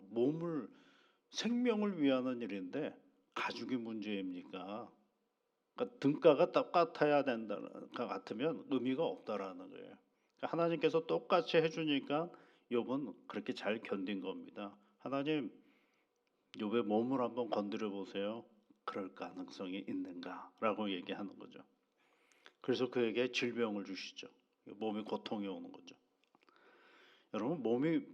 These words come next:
아프다라는 건요, 차원이, 뭘 잃어버리는 것과 차원이 좀 다릅니다.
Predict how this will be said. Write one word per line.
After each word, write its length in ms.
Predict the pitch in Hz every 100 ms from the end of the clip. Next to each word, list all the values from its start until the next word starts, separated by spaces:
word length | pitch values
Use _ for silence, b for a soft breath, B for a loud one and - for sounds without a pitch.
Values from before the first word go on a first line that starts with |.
| -
아프다라는 840 | - - - 135 127 120 113 110
건요, 600 | 104 107 101 92 95 151 170 _ _ _ _ _ - -
차원이, 580 | - - 143 143 160 165 - B B B
뭘 280 | 110 110 139
잃어버리는 720 | 117 117 131 131 123 120 110
것과 300 | 104 - 107
차원이 440 | - 143 123 117
좀 180 | - 107
다릅니다. 640 | - - - 90 - -